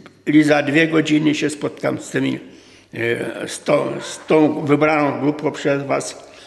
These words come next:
e, w sali orzechowej. A resztę prosił bardzo, jak to już dokonacie, prosiłbym bardzo, żebyście powrócili,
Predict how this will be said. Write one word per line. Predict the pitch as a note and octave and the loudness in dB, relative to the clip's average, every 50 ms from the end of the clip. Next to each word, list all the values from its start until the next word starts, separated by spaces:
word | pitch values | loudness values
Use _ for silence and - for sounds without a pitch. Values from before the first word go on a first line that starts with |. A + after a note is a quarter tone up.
| - - | -16 -8
e, | - A#2 A#2+ C3 - | -4 -2 -2 -2 -2
w | - | -6
sali | - - - - C3 B2+ B2 | -8 -4 -4 -2 0 0 0
orzechowej. | B2 B2+ B2 - C3+ C3 - G#2+ A2+ G2+ - - - - - - - - - - - - - - - - - - - - _ _ | 0 -2 -2 -4 -8 -10 -8 -8 -10 -10 -10 -12 -14 -14 -18 -20 -20 -20 -20 -20 -20 -20 -20 -20 -20 -20 -20 -20 -20 -20 _ _
A | - B2+ B2 | -2 0 2
resztę | C#3 E3+ D#3 - - - E3+ | 2 2 0 0 -2 -2 -4
prosił | D#3 - - E3+ D3 - - E3+ D3 - C3+ | -2 0 0 0 0 0 0 0 0 0 -2
bardzo, | - - B2+ C3 C3 C3 C3+ C3+ C3+ C#3+ | -6 -6 -4 -2 -2 -2 -2 -2 -2 0
jak | C#3+ - C3+ - | 0 0 -2 -2
to | - E3 D3 | -2 0 0
już | C#3 C#3 C#3+ | 0 0 -2
dokonacie, | C3+ C3+ C3 - C3+ B2 C3 C#3+ D3+ - - D#3+ C#3 - - - - - - - - _ | -4 -4 -6 -6 -4 -2 -2 -2 -2 -2 -4 -6 -6 -6 -12 -20 -20 -20 -20 -20 -20 _
prosiłbym | - D#3 D#3+ D#3 - D#3+ D3 C3 C3 C#3+ C3+ C3 C3 | 0 0 2 2 2 0 0 0 0 -2 -2 -2 0
bardzo, | C3 C#3 D3 D3 C#3+ D3 D3 | 0 0 0 0 -2 -4 -4
żebyście | C#3+ C#3 C3+ C#3 - D#3 D3 | -4 -4 -6 -6 -8 -8 -8
powrócili, | - D#3 C3+ B2+ C#3 C3+ B2 - - D#3+ D3 C#3+ C#3+ - - - - - | -8 -8 -8 -6 -8 -8 -4 0 2 2 2 0 -4 -8 -10 -18 -20 -20